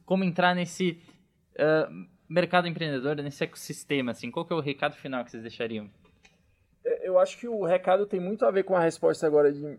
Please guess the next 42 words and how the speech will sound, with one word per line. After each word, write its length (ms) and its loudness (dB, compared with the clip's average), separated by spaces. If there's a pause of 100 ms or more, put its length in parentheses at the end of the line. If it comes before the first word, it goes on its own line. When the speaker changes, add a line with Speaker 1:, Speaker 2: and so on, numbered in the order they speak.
Speaker 2:
de 320 -12
Mirella, 640 2
assim, 540 -6
sobre 480 -2
esse 200 -4
papel 500 4
da, 320 2
da 240 -2
universidade, 600 0
o 40 -12
que 60 -12
dá 120 2
pra 80 -10
fazer 320 0
de 180 -10
melhor, 540 2
o 60 -2
que 120 -16
dá 160 -2
pra, 520 -4
é, 240 -10 (100)
é, 240 -10 (180)
não, 380 -8 (140)
não 280 -10
fazer, 540 -6 (640)
que 100 -4
é, 140 -4 (260)
cara, 220 -2
isso 160 -4
é 60 0
a 100 -4
maior 320 2
chance 420 0
da 120 6
sua 260 4
vida 380 -4
de 100 -8
pular 220 2
de 80 -4
cabeça 560 2
nas 180 -4
coisas. 560 -10